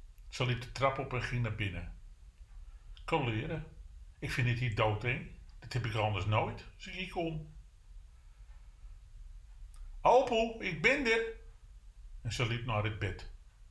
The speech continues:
Opoe zei niks. En daar lag Opoe, met haar hoed over de tronie en de mondkapje over de kanus. Het was geen podem.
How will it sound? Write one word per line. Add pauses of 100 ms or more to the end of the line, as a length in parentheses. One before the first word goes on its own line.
(1300)
Opoe
zei
niks. (1800)
En
daar
lag
Opoe, (460)
met
haar
hoed
over
de
tronie
en
de
mondkapje
over
de
kanus. (920)
Het
was
geen
podem.